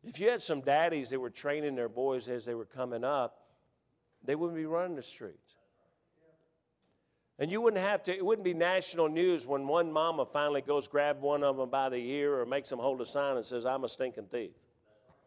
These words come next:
Okay, it makes national news. Well, can, can I tell you? It doesn't, it, it shouldn't be that way because daddies should be there. You say, "Well, what's the importance of daddy? I mean, uh, you know, mama can take care of that." Let, let me help you.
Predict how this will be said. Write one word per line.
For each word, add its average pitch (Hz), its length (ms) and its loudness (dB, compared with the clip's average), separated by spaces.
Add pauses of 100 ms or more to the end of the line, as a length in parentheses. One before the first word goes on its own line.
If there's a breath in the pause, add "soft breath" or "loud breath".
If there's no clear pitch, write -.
(480)
Okay, 143 280 0
it 147 120 0
makes 185 200 0
national 165 440 2
news. 165 400 0
Well, 143 140 -4
can, 175 340 -2
can 175 100 -8
I 175 60 0
tell 180 180 -2
you? 196 160 -4 (960 soft breath)
It 165 100 -4
doesn't, 180 240 2
it, 185 220 -14
it 165 160 -8
shouldn't 185 360 -4
be 190 180 -2
that 135 280 -2
way 123 160 2
because 139 560 -4 (100)
daddies 156 460 -2
should 131 420 -10
be 165 200 -2
there. 113 400 0 (1000)
You 160 60 -10
say, 202 180 0
"Well, 190 180 4
what's 247 180 4
the 240 80 4
importance 226 440 4
of 185 140 0
daddy? 196 340 8
I 160 100 4
mean, 175 200 2 (260 soft breath)
uh, 151 120 8
you 180 160 2
know, 185 180 8
mama 254 340 10
can 226 140 4
take 208 220 2
care 202 180 4
of 185 80 6
that." 190 200 4
Let, 185 300 -2
let 190 80 -4
me 160 100 0
help 139 240 -2
you. 104 80 -12